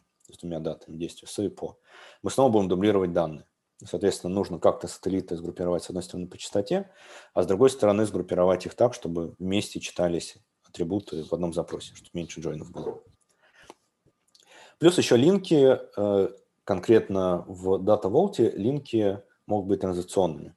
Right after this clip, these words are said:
Ну, то есть, если у нас есть какая-то транзакция, действие между несколькими хабами, то это линк, на линк можно повесить, э, сателлит, и вот наша транзакция. И если представить, что у нас есть хаб,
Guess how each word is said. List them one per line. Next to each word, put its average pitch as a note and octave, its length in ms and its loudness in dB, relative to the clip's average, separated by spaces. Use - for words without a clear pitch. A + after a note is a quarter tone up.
Ну, B2+ 100 -8
то A#2+ 80 2
есть, - 120 -2
если F#2 180 -6
у F2+ 40 -2
нас F2 80 -6
есть - 100 -12
какая-то F2+ 220 -4
транзакция, A2 680 -2
действие F2+ 440 -4
между E2+ 500 -6
несколькими F2 380 -12
хабами, E2+ 400 -6
то G#3 100 6
это A2+ 160 6
линк, F#3 300 2
на G2 100 2
линк A2+ 200 2
можно F#2 260 0
повесить, - 720 -2
э, E2 140 -8
сателлит, D3+ 560 -2
и - 40 -8
вот A#2+ 180 0
наша G2+ 240 -4
транзакция. F2 600 -6
И G#2+ 100 4
если A#2 240 4
представить, A2+ 460 4
что - 160 -6
у - 20 -4
нас G2 240 0
есть F#2 240 -4
хаб, F#2 440 2